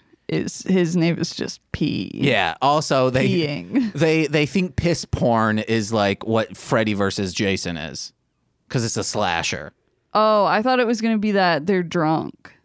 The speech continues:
Speaker 2: No.
Speaker 1: 'Cause, like, when you're pissed in the
Speaker 2: Oh,
Speaker 1: U K,
Speaker 2: no.
Speaker 1: you're drunk.
Speaker 2: No, pissy drunk I thought was, like, an American term.
Speaker 1: No.
Speaker 2: Okay.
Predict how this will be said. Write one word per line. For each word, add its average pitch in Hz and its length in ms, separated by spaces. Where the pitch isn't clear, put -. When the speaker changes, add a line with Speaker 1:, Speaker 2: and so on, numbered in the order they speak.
Speaker 2:
No. 113 480
Speaker 1:
'Cause, 190 220
like, 175 160
when 180 140
you're 156 100
pissed 165 720
in 175 100
the 165 80
Speaker 2:
Oh, 131 200
Speaker 1:
U 107 60
K, 165 280
Speaker 2:
no. 180 40
Speaker 1:
you're 156 140
drunk. 156 640
Speaker 2:
No, 120 160
pissy 190 480
drunk 170 320
I 151 100
thought 143 300
was, 131 180
like, 120 220
an 110 80
American 101 640
term. 82 360
Speaker 1:
No. 175 600
Speaker 2:
Okay. 120 420